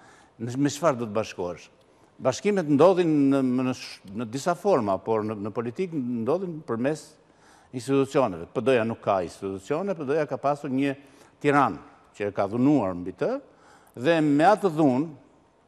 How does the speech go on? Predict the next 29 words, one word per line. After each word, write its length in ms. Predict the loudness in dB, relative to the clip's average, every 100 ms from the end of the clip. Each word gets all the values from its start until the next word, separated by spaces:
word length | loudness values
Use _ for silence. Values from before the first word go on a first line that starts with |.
| _ -14
Sali 260 | -4 -2
Berisha 300 | 0 -2 -4
do 160 | -4 -2
ta 140 | -2
kishte 160 | -2 -4
mbajtur 460 | 0 0 0 -8 -10 -16 -20 -20 -20 -8
ashtu 380 | -6 -6 -2 2 4 2 0 -4 -12
s-, 180 | -14 -20 _
s-, 160 | -16 -14
një, 460 | -14 -14 -12 -10 -6
një, 280 | -4 -2 -2 -4
një 160 | -6 -6
parti 380 | -4 -6 -2 0 2 0 -6 -12
të, 80 | -14 -8
të 140 | -6
dëmshme, 460 | 0 0 0 -4 -4
një 140 | -4 0
parti 320 | -2 -2 -8 -8 _ _ -20 -14 -8
të 80 |
dhunshme, 540 | -4 -2 -2 -4 -8 -8 -12 -20 -20 _
një 140 | -4 0
parti 320 | 0 0 -4
që 220 | 0 2 2
vret 320 | 4 4 4
njerëz, 380 | 4 2 2 -4 -20 -20 _ -8
një 160 | -6 2
parti 320 | 2 2 -2 -2
që 100 | -4
korruptohet, 640 | -2 -2 -2 0 0 0